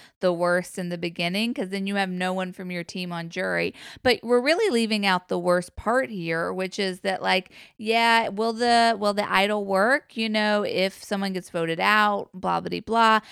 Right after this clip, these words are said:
That's not the issue. The issue is if you have a third of this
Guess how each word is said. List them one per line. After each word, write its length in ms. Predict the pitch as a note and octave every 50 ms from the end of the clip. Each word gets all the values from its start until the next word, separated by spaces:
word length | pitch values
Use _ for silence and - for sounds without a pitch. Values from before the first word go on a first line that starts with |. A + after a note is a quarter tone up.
| - - _ -
That's 420 | A#3 A#3+ C4 D#4 E4 - - -
not 240 | D4 C#4 C#4 C#4 -
the 180 | C4 A#3+ A#3 A3+
issue. 520 | A3+ A3+ - - - E3 D#3+ D3+ - - F#3
The 220 | F#3 F#3+ F#3 -
issue 400 | B3 D4 - - - D#4+ C#4+ B3+ - -
is 600 | B3+ C4+ C4+ G#3+ F3 E3 E3 E3+ F3 - - - -
if 140 | F#3 F3+ -
you 160 | A#3+ C4+ E4+
have 180 | D#4 B3+ B3
a 80 | A#3+ A3+
third 540 | G#3+ - - - A3+ A3+ A#3+ B3 B3+ B3+ A#3+
of 140 | A3 G3 F#3+
this 180 | G3+ F#3+ -